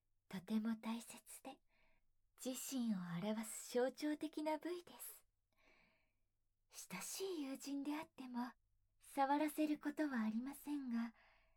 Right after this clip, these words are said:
本当に心の許した相手であれば、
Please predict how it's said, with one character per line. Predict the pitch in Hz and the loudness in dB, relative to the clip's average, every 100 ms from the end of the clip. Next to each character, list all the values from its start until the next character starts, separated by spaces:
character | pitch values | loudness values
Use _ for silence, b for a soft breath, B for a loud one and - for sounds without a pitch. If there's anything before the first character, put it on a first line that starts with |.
| b _ _ _ - | b _ _ _ 4
本 | 220 226 | 6 6
当 | 220 240 240 | 4 4 6
に | 233 226 | 6 4
心 | - 220 254 269 | -2 4 6 6
の | 262 | 6
許 | 226 196 226 277 | 6 6 4 2
し | - | -2
た | 220 214 | -2 0
相 | 254 | -4
手 | - 302 | -2 -2
で | 262 | -2
あ | 233 247 | -4 -4
れ | 254 233 | -6 -6
ば、 | 220 | -4